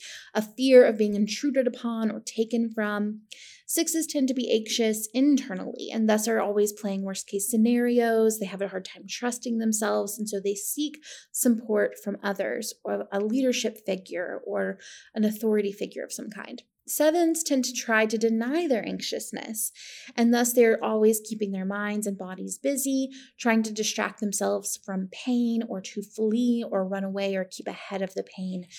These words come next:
that feels like is chasing them. Now, how do we filter the world? Our head types are filtering the world through their mental faculties, preparing, planning, and seeking certainty.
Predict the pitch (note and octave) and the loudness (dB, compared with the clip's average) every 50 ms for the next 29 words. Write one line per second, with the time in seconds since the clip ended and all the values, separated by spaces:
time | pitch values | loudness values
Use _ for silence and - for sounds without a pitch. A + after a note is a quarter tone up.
0 | - - _ - G#3+ G3+ - - - - G3 G3 G3 G3 - G3+ G3 G3+ - - | -20 -20 _ -2 0 0 0 -2 -2 0 0 0 0 -2 -4 -4 -4 -4 -4 -4
1 | - G#3+ G3 G3+ - - - - F#3+ F#3 - - - - - - - - A#3 A#3+ | -4 -6 -4 -6 -6 -10 -10 -8 -8 -6 -8 -8 -8 -12 -14 -14 -14 -14 -14 -14
2 | - _ _ _ - - - - - - - - _ - A#3+ A3 A3+ A3 B3+ C4 | -14 _ _ _ -20 -20 -20 -20 -20 -20 -20 -14 _ 0 2 2 2 2 4 4
3 | C4 C4+ C#4 B3 C4 B3+ B3 B3+ C4+ C4+ C4+ C4 - C#4 C4 B3 A#3+ A3+ A3+ A3+ | 4 4 4 4 2 0 2 4 6 6 6 6 4 4 6 6 8 8 6 6
4 | A3+ A3+ A3+ A#3 A3+ - - G#3+ G#3+ G#3+ G#3+ A3+ B3 A#3+ A#3+ - A#3 A3+ A3 A3 | 6 6 6 4 2 2 2 2 2 2 2 0 -2 -2 0 0 0 0 0 0
5 | - - - - A3 G#3+ G#3 G#3 G3+ G3 G3+ - - - _ _ - - D4 D#4+ | -2 -2 0 0 2 2 4 4 4 4 2 0 -4 -10 _ _ -6 -2 -2 0
6 | D4+ - E4 D#4 D4 B3+ A#3+ A#3 A3+ A3 A3 - G#3+ G#3 G#3 G#3 G3+ G#3 G#3+ B3+ | 0 2 2 4 6 8 8 8 6 4 2 2 2 4 4 4 2 4 4 4
7 | C4+ C4 C#4 C#4 C4+ C4+ C4 B3 A#3+ B3 B3 B3 B3 - A#3+ A#3 A3+ A3 - - | 4 2 0 -2 -2 0 -2 -2 -2 -2 -6 -8 -6 -4 -4 -4 -4 -4 -6 -6
8 | G#3 G#3 - A#3 A3+ G#3+ G#3+ G#3+ G#3+ G#3+ G#3+ - A3 G#3+ G#3 G3+ G3+ G3 G3 G#3+ | -6 -6 -4 -2 0 0 0 0 -2 -4 -6 -6 -6 -6 -4 -4 -4 -4 -4 -4
9 | - F#3+ F#3+ - - A3 G3+ - G#3 G3 F#3+ F#3+ - - - - - G3 G3 - | -6 -4 -2 -2 -2 -2 -2 -2 -4 -4 -4 -6 -6 -8 -8 -6 -6 -6 -6 -6
10 | F3+ F#3+ F#3+ - - - - - - A#3 | -6 -8 -8 -8 -10 -14 -14 -16 -18 -20